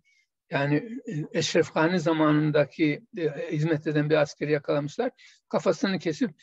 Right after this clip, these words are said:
kellesinden oynamayıp da, e, şey, e, nümayişler falan yapmışlar. E, böyle, e, işlerin yapıldığı bir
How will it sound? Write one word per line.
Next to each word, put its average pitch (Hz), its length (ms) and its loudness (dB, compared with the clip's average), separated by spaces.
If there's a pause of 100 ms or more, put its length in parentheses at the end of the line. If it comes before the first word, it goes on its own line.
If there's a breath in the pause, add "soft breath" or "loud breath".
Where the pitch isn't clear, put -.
(140 soft breath)
kellesinden 180 720 0
oynamayıp 165 760 0
da, - 140 -14 (160)
e, 160 80 -6
şey, 156 340 4
e, 147 500 0 (340 soft breath)
nümayişler 165 560 2
falan 147 240 4
yapmışlar. 151 600 0 (640 soft breath)
E, 170 360 2 (360)
böyle, 233 760 2 (400)
e, 151 420 -2 (320)
işlerin 180 480 0
yapıldığı 175 640 0
bir 151 340 -2